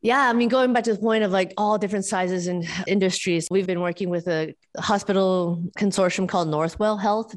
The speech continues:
uh, up in, in, in New York, upstate New York. And this one is, I guess, my, one of my favorite stories, just because we worked with them several years ago before the pandemic. And so we worked on their core values, basically aligning with their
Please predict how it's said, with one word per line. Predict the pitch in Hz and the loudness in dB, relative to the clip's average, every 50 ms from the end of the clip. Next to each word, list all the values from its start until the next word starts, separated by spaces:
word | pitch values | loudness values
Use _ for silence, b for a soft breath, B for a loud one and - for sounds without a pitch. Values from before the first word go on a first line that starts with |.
| - | -4
uh, | - 175 175 180 175 170 165 165 - | -2 -2 0 0 0 0 -2 -2 -4
up | - 180 175 - 185 | -4 -6 -4 -4 -4
in, | 180 170 175 175 165 - | -4 -2 -2 -4 -4 -6
in, | - - 170 170 170 160 160 - - | -6 -4 -4 -2 -2 -2 -4 -4 -4
in | 170 165 | -4 -2
New | 170 170 | 0 0
York, | 170 175 165 175 208 226 226 - - - _ - | 0 0 2 0 0 -2 -2 -8 -14 -14 _ -6
upstate | 170 170 - - 190 - - | -6 -6 -4 -4 -4 -4 -2
New | 175 170 | -2 -2
York. | 165 160 156 175 208 220 220 _ | -2 -2 0 0 -2 -2 -2 _
And | - 220 220 214 214 220 | 0 2 2 4 2 2
this | 202 254 277 - - | 2 0 0 0 -2
one | 294 302 302 285 233 | 0 0 0 0 0
is, | - 214 208 190 - | 0 -2 -2 -2 -2
I | 175 196 | -4 -2
guess, | - 220 190 185 170 - - - - - | -2 -2 -2 -2 -4 -6 -8 -10 -8 -4
my, | 185 190 185 180 170 | -4 -2 0 0 0
one | 185 196 196 | 0 0 0
of | 196 | 0
my | 180 165 160 | 0 -2 -2
favorite | - - 170 170 156 175 170 - | -4 -4 -4 -4 -2 -4 -6 -8
stories, | - - _ - 175 165 170 170 165 160 - | -10 -12 _ -6 -2 0 0 0 -2 -2 -4
just | - 175 - - | -6 -6 -4 -4
because | - 160 - - 170 156 156 151 147 147 - - _ _ _ - 320 | -6 -6 -4 -2 0 0 0 0 0 -2 -6 -10 _ _ _ -14 -4
we | - 208 254 294 | 0 2 2 4
worked | 269 262 269 - | 2 2 0 0
with | - 240 233 | -2 -2 0
them | 220 208 202 190 170 | 0 0 0 0 -2
several | - - - 190 165 170 175 | -4 -4 -4 -4 -2 -2 -2
years | 160 165 160 165 156 - - - - - | -2 0 -2 -2 -4 -6 -10 -14 -8 -6
ago | 165 151 - 156 131 139 139 - 208 254 269 233 208 | -6 -4 -2 -4 -4 -2 -2 -2 -2 -2 -2 -4 -4
before | - 190 185 - 175 165 160 | -4 -6 -4 -2 0 0 0
the | 151 | -2
pandemic. | 143 156 147 139 135 135 135 160 196 220 214 - B B B B B B B B _ _ | -2 -4 -4 -4 -4 -2 -2 0 -2 -2 -2 -6 B B B B B B B B _ _
And | - 180 180 175 175 175 165 | -2 -2 0 0 0 -2 -2
so | - | -2
we | 160 160 | -2 0
worked | 156 170 165 - | 0 -2 -2 -4
on | 170 156 151 | -4 -4 -4
their | 147 147 | -4 -4
core | 143 - - 151 143 | -4 -2 -2 -2 0
values, | 143 185 214 226 220 226 226 226 226 226 226 226 226 214 208 - - - _ | 2 2 2 4 4 4 4 4 2 2 2 2 0 -2 -2 -6 -10 -8 _
basically | - 165 165 175 160 190 165 | -8 -6 -6 -4 -2 0 0
aligning | 160 156 160 156 156 156 156 165 165 160 | 2 2 2 0 0 0 0 0 0 0
with | 160 151 | 0 0
their | 156 151 147 151 | 0 0 0 0